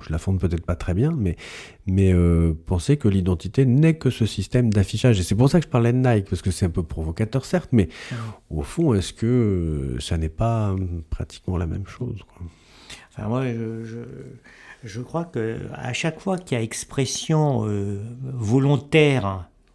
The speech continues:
Speaker 3: ou velléitaire, et c'est, je, je différencie les deux, euh, de,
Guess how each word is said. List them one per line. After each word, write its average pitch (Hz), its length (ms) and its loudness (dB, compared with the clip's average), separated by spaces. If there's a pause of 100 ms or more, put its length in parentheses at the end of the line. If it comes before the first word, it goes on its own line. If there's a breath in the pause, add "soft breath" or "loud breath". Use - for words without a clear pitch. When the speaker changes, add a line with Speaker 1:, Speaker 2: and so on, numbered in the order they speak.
(140)
Speaker 3:
ou 123 120 0
velléitaire, 123 1080 0 (100)
et 104 160 -12
c'est, 113 500 -10
je, 113 280 -6
je 110 160 -6
différencie 117 580 -6
les 113 120 -2
deux, 98 200 -4 (580 loud breath)
euh, 107 420 -4
de, 104 500 -6